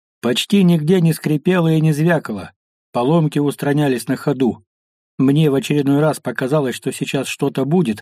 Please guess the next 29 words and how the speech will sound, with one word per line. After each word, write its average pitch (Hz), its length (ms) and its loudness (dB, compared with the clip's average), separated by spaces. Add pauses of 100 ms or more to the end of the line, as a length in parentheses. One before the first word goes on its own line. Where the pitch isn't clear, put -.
(240)
когда 147 320 0
Настя 139 360 0
и - 40 0
Лёня 139 240 0
замерли 120 640 -2
в 107 80 -2
напряжённых 131 640 -2
позах. 104 460 -4 (460)
Эль 143 160 2
Маринель 147 420 2
пнула 139 320 0
свою 123 540 0
оруженосицу, 135 840 0
которая 151 360 0
послушно 147 500 -2
поскакала 135 540 -2
к - 100 -8
стайке 139 440 -2
девушек-пулемётчиц, 131 1080 -2
а 123 140 -6
батюшка 156 540 -4
Айболит 147 380 0
хрустнул 139 460 -2
шеей 151 460 0
и 135 280 -2
занял 135 380 -2
свою 127 320 -2
позицию 120 460 -4
сбоку 123 480 -2